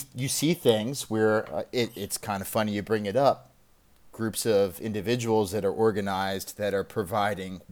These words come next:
arms and training to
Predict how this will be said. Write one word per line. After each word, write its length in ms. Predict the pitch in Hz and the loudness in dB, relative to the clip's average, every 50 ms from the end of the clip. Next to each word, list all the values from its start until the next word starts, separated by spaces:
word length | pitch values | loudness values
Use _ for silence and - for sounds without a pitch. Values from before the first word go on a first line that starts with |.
| - _ _ _ _ - _ _ - | -20 _ _ _ _ -20 _ _ -4
arms 600 | - 98 95 104 110 113 113 110 107 104 - - - - | -2 0 2 2 2 0 0 -2 -4 -4 -6 -8 -10 -8
and 220 | 104 98 90 - | -8 -8 -8 -10
training 800 | - - - - 95 95 104 117 131 120 98 90 87 87 87 - - - - _ _ _ _ - _ _ _ _ _ _ _ _ _ - | -12 -14 -10 -8 -6 -6 -4 -4 -4 -4 -4 -6 -8 -10 -14 -18 -20 -20 -20 _ _ _ _ -20 _ _ _ _ _ _ _ _ _ -10
to 600 | - - 117 110 107 101 95 92 92 92 87 85 | -6 -4 -2 -2 -2 -4 -6 -6 -8 -8 -8 -10